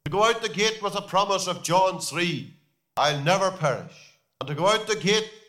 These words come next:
with John three in my mind, understanding this, that new life fits me for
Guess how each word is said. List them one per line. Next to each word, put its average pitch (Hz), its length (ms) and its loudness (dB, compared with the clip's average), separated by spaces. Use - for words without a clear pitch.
with 196 180 -2
John 202 340 2
three 196 280 -2
in 190 100 0
my 180 160 2
mind, 170 420 0
understanding 202 920 0
this, 147 180 -6
that 156 280 -2
new 233 240 -4
life 233 460 -2
fits - 540 -4
me 196 120 -2
for 143 420 -4